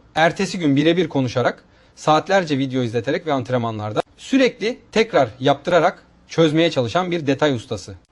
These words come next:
Ancak kariyerindeki bu parlak metodolojinin yanında bir de uyarı işareti var. Tedesco Nun takımları genellikle göreve başlar başlamaz bir çıkış yakalasa da uzun vadede istikrarsızlık ve yıldız oyuncularla yaşanan ego savaşları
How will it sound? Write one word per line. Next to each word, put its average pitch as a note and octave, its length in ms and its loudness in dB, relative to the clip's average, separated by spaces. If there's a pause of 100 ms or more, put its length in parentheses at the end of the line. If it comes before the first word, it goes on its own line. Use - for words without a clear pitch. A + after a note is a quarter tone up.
Ancak A#3 500 2
kariyerindeki A#3 720 0
bu B3 200 -4
parlak G#3 420 2
metodolojinin C3+ 680 0
yanında B2 520 -2
bir G#3+ 200 -2
de F3+ 80 -2
uyarı D3+ 280 4
işareti G#2+ 520 -2 (140)
var. C3 300 0 (180)
Tedesco F3+ 500 2
Nun G#3 180 0
takımları A#2 540 -4 (200)
genellikle F3+ 520 2
göreve D3+ 420 2
başlar A2+ 340 -2
başlamaz A2+ 380 -6 (120)
bir B3 200 2
çıkış - 300 -4
yakalasa C3 440 2
da F2+ 100 -8 (500)
uzun A3+ 340 4
vadede F3 360 2
istikrarsızlık D#3 880 -2 (100)
ve E3 100 4
yıldız F3+ 380 0
oyuncularla E3 560 2
yaşanan D3+ 400 0
ego F3+ 200 0
savaşları B2 500 0